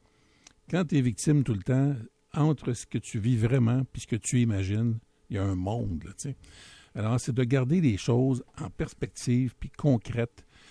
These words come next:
et d'attaquer ce qui est vrai, mais pas d'attaquer ce qui est imaginé ou ce qui est irréel. Alors, garde ton focus sur ce,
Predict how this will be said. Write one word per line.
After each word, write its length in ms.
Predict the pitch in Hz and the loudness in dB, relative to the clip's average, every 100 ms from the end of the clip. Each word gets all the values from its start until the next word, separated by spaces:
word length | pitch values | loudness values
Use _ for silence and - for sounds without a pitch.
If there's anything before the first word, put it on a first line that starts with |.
| - - - - | -20 -20 -16 -6
et 80 | 120 | -2
d'attaquer 600 | 123 120 - 120 - 180 | 0 0 0 0 0 0
ce 100 | - | 0
qui 180 | - 120 | 0 0
est 40 | |
vrai, 360 | 95 101 101 139 | 0 -2 -2 0
mais 160 | 104 87 | -2 -2
pas 140 | 151 | 0
d'attaquer 500 | 131 - 98 - 127 | 0 0 -2 0 -2
ce 80 | - | -2
qui 220 | - 104 | -4 -4
est 40 | - | -2
imaginé 640 | 98 98 92 87 78 87 - _ 92 | -2 0 0 -2 -4 -6 -8 _ -10
ou 120 | 87 | -10
ce 60 | |
qui 100 | - | -10
est 100 | 113 101 | -8 -6
irréel. 440 | 87 78 - - - - - - - - | -6 -10 -12 -14 -16 -20 -20 -20 -20 -10
Alors, 260 | 101 87 - | -8 -6 -8
garde 400 | - 110 131 170 - | -14 -4 -2 -2 -2
ton 160 | 131 113 | -4 -2
focus 420 | 110 90 139 135 | -4 -4 -4 -4
sur 320 | - 113 | -2 -2
ce, 80 | 113 | -2